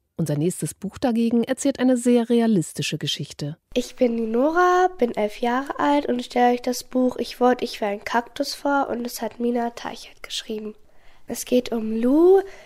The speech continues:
Speaker 2: die hat zwei Eltern und die haben sich jetzt getrennt und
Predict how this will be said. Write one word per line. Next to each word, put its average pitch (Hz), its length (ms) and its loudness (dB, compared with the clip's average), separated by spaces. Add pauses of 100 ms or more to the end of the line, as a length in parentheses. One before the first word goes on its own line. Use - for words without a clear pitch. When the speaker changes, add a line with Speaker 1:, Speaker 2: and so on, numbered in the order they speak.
(480)
Speaker 2:
die 233 160 0
hat 233 200 -2
zwei - 220 -2
Eltern 277 680 0
und 240 200 -4
die 240 120 -4
haben 233 180 -2
sich 226 180 -6
jetzt 226 200 -6
getrennt 294 680 0
und 226 320 -4